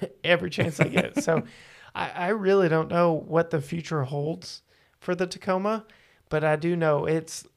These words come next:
Speaker 1: it's long in the tooth. And Ford is already teasing the twenty-two Ranger and some updates that they're doing there. Uh, again, I'll keep saying it, the Bronco is based off the Ranger platform.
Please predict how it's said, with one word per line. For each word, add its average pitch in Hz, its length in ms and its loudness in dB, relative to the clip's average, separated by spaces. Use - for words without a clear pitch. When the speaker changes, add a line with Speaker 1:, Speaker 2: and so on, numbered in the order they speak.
Speaker 1:
it's 156 240 -4
long 151 300 2
in 139 120 0
the 127 60 -4
tooth. - 440 -12
And 143 500 -2
Ford 202 260 6
is 170 140 2
already 180 400 2
teasing 175 580 -4
the 143 360 2
twenty-two 180 760 -2
Ranger 208 560 -2
and 147 160 -4
some 147 120 -8
updates 180 500 -2
that 170 160 -2
they're 160 120 -2
doing 160 260 -2
there. 165 380 -2
Uh, 135 260 -6
again, 190 420 -2
I'll 143 240 -2
keep 143 160 -8
saying 156 280 -2
it, 196 180 -6
the 147 80 -4
Bronco 165 460 0
is 143 120 -2
based 151 360 0
off - 200 -12
the 156 120 -6
Ranger 151 280 -4
platform. 196 600 -2